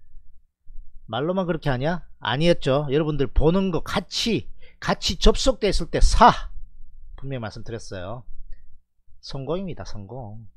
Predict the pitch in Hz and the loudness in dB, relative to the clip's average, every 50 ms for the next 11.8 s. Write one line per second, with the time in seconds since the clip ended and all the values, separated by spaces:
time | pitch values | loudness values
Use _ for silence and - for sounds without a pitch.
0 | - - - - - - - - - - - - - - 120 135 165 175 - - | -20 -20 -20 -20 -14 -10 -6 -4 -4 -4 -4 -6 -8 -10 -10 -10 -12 -12 -14 -18
1 | - - - - - - - - - - - - - _ _ _ _ - 180 175 | -20 -20 -20 -20 -20 -20 -20 -18 -18 -18 -18 -18 -20 _ _ _ _ -10 -8 -6
2 | 165 123 98 113 123 - 185 226 226 180 131 113 107 - - 117 110 101 98 95 | -4 -4 -4 -4 -4 -4 -4 -2 -2 -2 -4 -4 -4 -4 -4 -4 -4 -6 -10 -10
3 | 95 104 98 92 98 104 95 - - - 123 131 151 147 - - 147 - 180 170 | -10 -10 -8 -8 -10 -10 -12 -8 -6 -6 -6 -6 -6 -10 -10 -6 -2 0 0 0
4 | 143 120 101 87 113 113 98 98 104 120 143 165 160 127 120 104 - - 143 120 | 0 -4 -10 -10 -12 -12 -10 -8 -6 -4 -4 -4 -4 -6 -8 -8 -8 -8 -8 -10
5 | - - - _ - - - - - - - - 156 143 - 160 202 196 135 117 | -10 -16 -20 _ -20 -20 -20 -20 -20 -14 -8 -6 -4 -2 0 0 2 2 0 0
6 | - - 190 170 131 113 107 110 139 147 139 - - - - - - - - _ | 0 0 0 0 0 0 -2 -4 -6 -8 -10 -14 -18 -18 -18 -16 -18 -20 -20 _
7 | - - - _ _ - - - - - - - - - - 165 165 156 139 107 | -20 -20 -20 _ _ -12 -12 -10 -10 -10 -12 -12 -8 -2 0 2 2 2 2 0
8 | - - - - 139 143 147 - - 190 175 151 107 - - - - - - - | -4 -8 -6 -4 -2 -2 0 4 4 4 4 2 0 -6 -12 -14 -16 -18 -20 -20
9 | - - - 143 135 - - - 139 117 - - - - - - - 139 147 151 | -18 -10 -8 -8 -6 -4 -4 -4 -4 -4 -4 -6 -6 -8 -8 -8 -6 -6 -6 -4
10 | 135 - 190 180 165 - - 120 120 - - - - 117 90 - - - - - | 0 0 2 2 0 -2 -6 -10 -12 -12 -10 -10 -10 -8 -8 -8 -4 2 4 4
11 | 196 190 175 190 190 180 165 101 98 - - - - 107 90 - | 4 4 2 -2 -2 -2 -4 -10 -16 -18 -14 -12 -12 -6 -6 -6